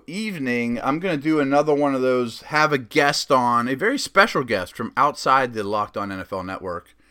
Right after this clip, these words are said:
I think you might remember him. I'm not gonna tell you who it is yet. And a major topic I'm going to discuss with this fella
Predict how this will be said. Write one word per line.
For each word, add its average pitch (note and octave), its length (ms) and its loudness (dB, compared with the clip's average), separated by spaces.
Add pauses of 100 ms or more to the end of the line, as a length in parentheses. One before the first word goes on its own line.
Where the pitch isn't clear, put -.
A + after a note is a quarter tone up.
(480)
I G3+ 80 -2
think A3 240 -4
you F#3 80 -6
might E3+ 220 4
remember C#3+ 460 4
him. D3 260 -4 (100)
I'm B2 140 -6
not B2+ 160 -4
gonna A#2 100 -8
tell B2 200 0
you A#2+ 100 -2
who A#2+ 160 -4
it A2+ 80 -4
is B2+ 220 -4
yet. A2+ 240 0 (800)
And C3 420 0 (180)
a D3+ 140 2
major F#3+ 540 0
topic F3 680 2
I'm C#3 180 0
going C#3 260 2
to C3+ 120 -10
discuss E3+ 720 0
with A#2+ 200 -6
this G#2+ 200 -6
fella G#2 520 0